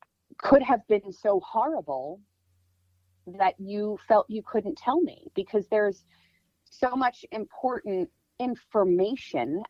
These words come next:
as you know, as an adoptee, there's so much important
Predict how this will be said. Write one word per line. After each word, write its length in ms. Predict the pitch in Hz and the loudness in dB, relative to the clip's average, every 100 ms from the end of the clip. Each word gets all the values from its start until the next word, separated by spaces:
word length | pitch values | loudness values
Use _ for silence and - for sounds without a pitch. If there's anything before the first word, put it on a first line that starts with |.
| - | 2
as 180 | 175 | 2
you 160 | 175 214 | 2 -2
know, 360 | 202 139 143 170 | 2 4 2 0
as 160 | 175 180 | -2 0
an 80 | |
adoptee, 560 | 170 156 175 254 - 151 | -2 0 -2 -2 -4 -6
there's 380 | 165 170 - - - | -6 -10 -16 -20 -4
so 80 | 294 | 0
much 300 | 339 302 - | 0 -2 -8
important 600 | 226 202 - 226 - 196 | -8 -8 -6 -6 -4 -8